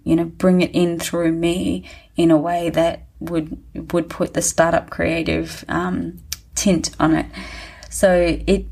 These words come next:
it got me out of my head. And on those days when I was really able to tune into that flow state was when it felt like I was writing my best work.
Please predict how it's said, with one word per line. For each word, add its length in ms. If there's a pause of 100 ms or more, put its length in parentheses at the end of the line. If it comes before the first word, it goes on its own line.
(140)
it 380
got 200
me 120
out 160
of 140
my 120
head. 300
And 160
on 180
those 300
days 400
when 120
I 80
was 200
really 260
able 360
to 160
tune 360
into 360
that 300 (200)
flow 480
state 520 (400)
was 360
when 160
it 140
felt 340
like 380 (320)
I 140
was 200
writing 380
my 120
best 380
work. 460